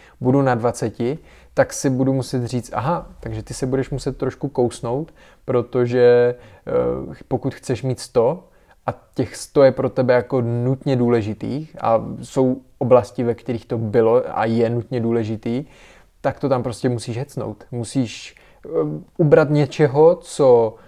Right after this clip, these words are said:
děláš teď hodně a budeš to muset vyřešit jinak, abys to jako dohnal.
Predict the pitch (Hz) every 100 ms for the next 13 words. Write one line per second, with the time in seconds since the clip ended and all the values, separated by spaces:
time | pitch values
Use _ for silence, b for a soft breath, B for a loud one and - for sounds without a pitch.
0 | b - 127 139 135 - 123 110 107 123
1 | 180 - - 120 117 117 131 131 131 127
2 | 127 131 120 - 180 - - _ 147 147
3 | 151 160 135 131 185 - - b b b
4 | - 139 156 170 160 151 127 113 123 135
5 | 170